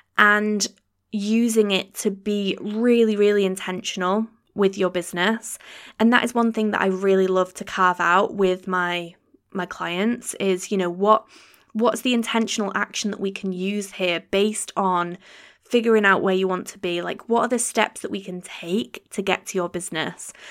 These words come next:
So I'd love to, for you to think about that right now. You know, if you feel like you're in a season of impatience, or if you feel like impatience is plaguing your business in the <laughs> same way that it has done with mine,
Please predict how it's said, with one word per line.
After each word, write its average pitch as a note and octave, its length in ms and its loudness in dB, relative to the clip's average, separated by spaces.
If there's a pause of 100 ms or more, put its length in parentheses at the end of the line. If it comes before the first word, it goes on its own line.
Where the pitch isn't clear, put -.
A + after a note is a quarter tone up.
(180)
So B3 100 0
I'd B3 120 4
love C#4 180 -2
to, - 140 -12
for - 160 -8
you C4+ 180 -2
to B3+ 120 -6
think A#3+ 260 -2
about G3+ 240 4
that - 180 0
right F#3 200 0
now. F3+ 240 0
You F3+ 140 -4
know, F#3 100 -2
if G3 200 -4
you A#3+ 240 0
feel A3+ 380 0
like F#3+ 260 -2
you're F#3+ 160 4
in F#3+ 100 -2
a G3 40 -4
season F#3+ 400 -6
of F3+ 200 -6
impatience, F#3 720 -6
or F#3 60 0
if F#3 140 -6
you G3 120 -8
feel A3 200 0
like G#3+ 200 0
impatience G3 640 -4
is F#3 160 -2
plaguing F#3 460 -2
your E3+ 140 -8
business F#3+ 500 0
in G#3+ 140 0
the G3 100 2
<laughs> - 100 -2
same G#3+ 300 2
way F#3+ 120 -4
that - 120 -6
it - 80 -2
has F#3+ 240 -2
done F3+ 280 -4 (360)
with G#3 160 6
mine, F#3+ 480 6